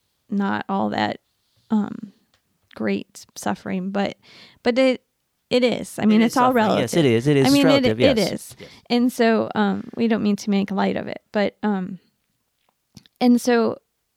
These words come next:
Speaker 1: we, 'cause we see his o-, we will talk tomo-,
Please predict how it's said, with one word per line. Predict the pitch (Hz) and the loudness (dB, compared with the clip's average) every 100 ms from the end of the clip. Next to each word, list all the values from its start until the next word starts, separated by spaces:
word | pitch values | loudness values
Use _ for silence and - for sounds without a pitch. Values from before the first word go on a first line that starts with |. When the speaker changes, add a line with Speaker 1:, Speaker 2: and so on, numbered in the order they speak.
| _ _ _ _ - | _ _ _ _ -14
Speaker 1:
we, | 233 240 | -6 -6
'cause | - - 233 | -6 -12 -8
we | 240 | -8
see | 226 254 254 | -8 -8 -6
his | 247 214 | -6 -8
o-, | 202 - | -10 -8
we | 208 226 | -8 -8
will | 214 | -8
talk | - 214 | -8 -8
tomo-, | - 214 202 | -10 -10 -10